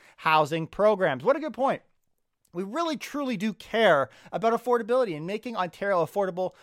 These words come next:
for all Ontarians. But we're spending less than a dollar a day.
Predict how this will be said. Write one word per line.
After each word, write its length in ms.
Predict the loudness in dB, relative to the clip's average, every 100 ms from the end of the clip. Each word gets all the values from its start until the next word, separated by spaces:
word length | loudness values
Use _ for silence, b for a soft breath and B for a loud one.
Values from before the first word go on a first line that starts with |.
| b
for 160 | -8 0
all 320 | 4 4 4
Ontarians. 760 | 0 -2 0 -2 -6 _ _ _ _ _ _ _ _
But 320 | 4 4 4 -2 -8
we're 200 | -4 -4
spending 520 | -2 0 2 0 -2
less 320 | 4 4 4
than 240 | 4 6 6
a 80 |
dollar 420 | 6 8 10 8 6
a 40 |
day. 380 | 6 6 4